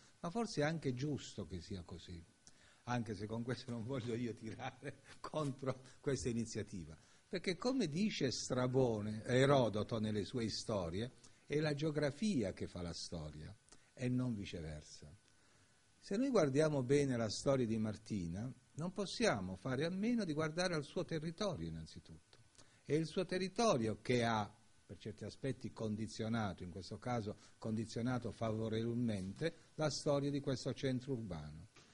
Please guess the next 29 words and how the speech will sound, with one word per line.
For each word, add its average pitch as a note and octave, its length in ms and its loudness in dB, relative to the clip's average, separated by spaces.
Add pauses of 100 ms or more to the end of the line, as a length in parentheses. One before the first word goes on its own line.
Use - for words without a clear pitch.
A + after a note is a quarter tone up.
(180)
che A2+ 100 -2
ha A2+ 60 2
lasciato B2 920 2 (160)
a G2 120 -4
noi, A2+ 640 2
che G#2 120 -6
viviamo G2 440 0
il F2 80 -6
contemporaneo, A2+ 960 -4 (320)
tante G3+ 460 2
testimonianze, A2 1000 -2
soprattutto F#2+ 600 -8
di G2 120 -4
epoca A2 400 -4 (200)
seicentesca A2+ 800 -2
e - 40 -4
settecentesca, G#2 1040 -8 (240)
di - 60 -8
una F3+ 160 0
storia A3 400 0
economica B2+ 800 0 (240)
tra F#3 180 -2
le F#3 140 2
più A#3+ 180 -2
notevoli A2+ 720 0 (140)
di F3 180 -4
tutta C4+ 380 0
la F2 140 -2
Puglia. E2+ 500 0